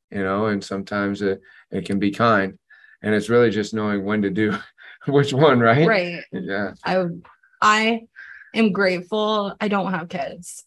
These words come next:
Speaker 2: Um, I'm grateful in a sense that I don't have to make those decisions because I couldn't imagine.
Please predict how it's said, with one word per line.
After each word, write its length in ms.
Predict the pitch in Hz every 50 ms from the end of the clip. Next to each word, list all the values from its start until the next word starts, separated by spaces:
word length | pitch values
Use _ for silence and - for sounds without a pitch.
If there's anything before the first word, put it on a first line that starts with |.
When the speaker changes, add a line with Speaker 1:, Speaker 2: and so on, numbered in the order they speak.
| _ - -
Speaker 2:
Um, 320 | - 185 185 180 170 160 147
I'm 180 | 160 180 185
grateful 440 | 175 185 185 180 165 180 190 175 175
in 100 | 170 165
a 80 | 165 170
sense 440 | - - 151 165 165 175 170 - -
that 360 | 151 - - - - - - _ _ _ -
I 100 | - 185
don't 180 | 185 175 180 -
have 260 | - 196 151 147 -
to 60 | 156
make 240 | 185 185 180 180 175
those 200 | 190 190 190 175
decisions 600 | 180 190 180 - 196 190 202 196 196 196 185 -
because 440 | - 185 180 - 185 175 175 170 170
I 140 | 165 170 170
couldn't 220 | 170 180 175 170
imagine. 380 | 160 165 160 160 - - -